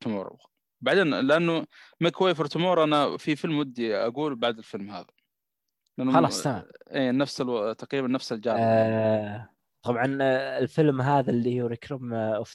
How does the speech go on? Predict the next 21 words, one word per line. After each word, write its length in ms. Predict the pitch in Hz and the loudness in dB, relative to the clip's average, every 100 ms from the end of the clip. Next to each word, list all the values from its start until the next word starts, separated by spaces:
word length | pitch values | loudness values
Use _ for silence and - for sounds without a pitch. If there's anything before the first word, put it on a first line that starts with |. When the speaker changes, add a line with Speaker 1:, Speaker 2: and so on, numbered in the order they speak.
| - | -4
Speaker 2:
Dream 240 | 127 139 143 | -2 -2 -6
أو 100 | 110 | -6
مرثية 380 | 113 113 127 123 170 | -4 -2 -2 -2 -6
الحلم. 440 | - 123 123 151 _ _ _ _ _ _ - _ _ _ _ _ _ - | -2 0 -2 -6 _ _ _ _ _ _ -20 _ _ _ _ _ _ -10
أنا، 240 | 110 151 165 | 0 2 2
أنا 260 | - 160 | 2 0
ما 180 | 160 175 | 4 4
أدري 420 | 147 131 127 127 | 4 2 2 0
الفيلم 460 | 120 127 - 147 123 | -2 -4 -4 -4 -4
صراحة 480 | - 131 135 - 101 | 0 2 2 0 -6
يعني 920 | 98 98 98 98 98 92 87 82 85 - - | -6 -8 -10 -10 -10 -8 -10 -10 -14 -18 -14
كئيب 460 | - 123 143 113 95 | -6 -2 0 -2 -6
بدرجة 440 | 110 135 120 113 | -4 -2 -2 -6
يعني 400 | 98 104 104 107 - | -8 -8 -10 -14 -16
ما، 540 | 113 123 117 104 90 | -6 -4 -4 -8 -10
ما 180 | 73 123 | -8 -6
تصدق 540 | 131 - 139 104 - 101 | -6 -6 -6 -8 -12 -12
يعني. 320 | 92 98 - _ _ _ _ _ _ _ _ _ | -14 -16 -20 _ _ _ _ _ _ _ _ _
فعليًا 500 | - 127 147 170 147 | -2 2 4 6 4
صراحة 640 | 120 131 147 139 156 160 127 - | 2 0 0 0 -2 -4 -6 -10
ك-، 440 | 139 90 76 67 | -8 -6 -6 -8